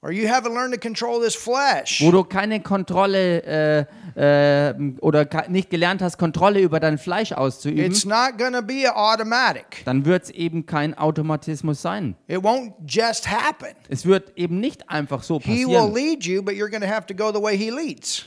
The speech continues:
Speaker 2: Er wird dich leiten, aber du musst dann auch wirklich diese Richtung mitgehen, wie er leitet.
Speaker 1: So that's one point.
Speaker 2: Das ist also ein Punkt.
Speaker 1: The second point is
Speaker 2: Der zweite Punkt ist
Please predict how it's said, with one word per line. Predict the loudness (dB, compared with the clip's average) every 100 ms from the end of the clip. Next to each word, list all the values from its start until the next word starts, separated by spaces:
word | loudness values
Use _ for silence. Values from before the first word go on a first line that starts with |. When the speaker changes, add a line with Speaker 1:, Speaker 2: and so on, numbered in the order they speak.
| -2
Speaker 2:
Er | 0 4
wird | 6 6 4
dich | -4
leiten, | 0 0 0 -2
aber | -2 0 2
du | 2
musst | 2 0 0
dann | 0
auch | 0 2
wirklich | 0 0 -4 -4
diese | -4 0 0
Richtung | 0 0 -2 0
mitgehen, | -4 -6 -2 -2 -2
wie | -4 -4
er | -2
leitet. | 0 0 0 -2
Speaker 1:
So | -2 0
that's | 0 0 0
one | -2 -2
point. | -4 -8 -8 -10
Speaker 2:
Das | -6 -6
ist | -4 -2
also | -2 -2
ein | -4 0
Punkt. | 0 0 -6 -16 _ _ _ _ _ _ _ _ _ _ _ 0
Speaker 1:
The | 4
second | 6 6 6 4 0 2
point | 4 6 4 4
is | 6 6 4
Speaker 2:
Der | 2
zweite | 2 0 -2 -4 -2
Punkt | -2 0 0
ist | -2 -4 -14